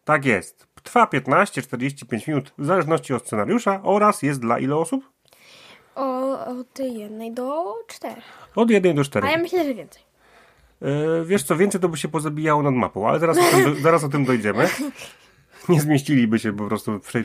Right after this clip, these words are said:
Speaker 1: przestrzeni nad mapą. I bardzo ważna rzecz, e, tą grę naprawdę spokojnie można grać w jedną osobę. Jest też tak samo f-, za-, zabawna. I teraz, e,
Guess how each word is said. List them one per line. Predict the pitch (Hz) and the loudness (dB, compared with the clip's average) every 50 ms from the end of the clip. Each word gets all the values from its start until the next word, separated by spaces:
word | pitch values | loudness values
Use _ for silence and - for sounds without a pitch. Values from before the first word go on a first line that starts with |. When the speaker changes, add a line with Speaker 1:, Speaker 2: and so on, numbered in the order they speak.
| - | -6
Speaker 1:
przestrzeni | - - 120 - - - - 117 101 98 95 | -6 -6 -6 -6 -6 -4 -2 0 0 0 -2
nad | 95 92 92 | -4 -4 -4
mapą. | 92 92 92 - 117 143 170 185 196 349 - 285 277 - - _ _ _ _ _ _ _ - | -4 -4 -2 0 0 0 0 -4 -10 -20 -20 -20 -20 -20 -20 _ _ _ _ _ _ _ -6
I | 151 143 151 156 156 156 160 160 160 156 147 _ _ _ | -4 -2 -2 -2 -2 -2 -2 -2 -4 -4 -6 _ _ _
bardzo | - 156 139 135 151 160 156 147 147 | -14 -6 -2 0 0 0 0 -2 0
ważna | 135 143 143 139 135 131 127 | 2 2 2 2 2 2 2
rzecz, | 117 120 143 151 143 - - _ _ _ _ _ _ _ - - - | 2 2 0 -2 -4 -8 -14 _ _ _ _ _ _ _ -20 -12 -8
e, | 139 127 123 120 120 117 - _ _ | -6 -4 -2 -2 -4 -4 -6 _ _
tą | - 160 165 | -2 -2 0
grę | 147 143 151 | 2 2 2
naprawdę | 143 135 120 110 196 240 277 254 214 | 2 2 2 2 2 2 2 2 0
spokojnie | - - 127 - 160 165 160 156 | -2 -4 -4 -2 0 0 0 2
można | 135 127 127 120 127 123 | 2 2 2 2 0 0
grać | 110 101 101 101 - - _ - - - _ _ _ _ _ _ | 0 0 -2 -4 -4 -8 _ -20 -20 -20 _ _ _ _ _ _
w | - | 0
jedną | 269 254 233 202 180 | 0 2 4 4 2
osobę. | 147 135 - 101 87 92 85 - _ _ _ - | 2 2 0 -2 -2 -2 -6 -12 _ _ _ -2
Jest | 254 233 - | -2 -2 0
też | - 160 139 | -2 -4 -4
tak | - 131 - | -4 -8 -8
samo | - - 135 117 110 107 107 - _ _ - | -4 -2 -2 0 0 0 -2 -4 _ _ -14
f-, | - 67 - | -12 -10 -6
za-, | 113 117 120 | -4 -4 -4
zabawna. | 107 104 107 92 90 87 90 92 - | -2 -2 -2 -2 -2 -4 -6 -8 -14
I | - 139 | -10 -6
teraz, | - 170 175 170 - - _ - - - - _ _ _ _ | -2 0 0 0 0 -4 _ -20 -20 -20 -20 _ _ _ _
e, | - | -4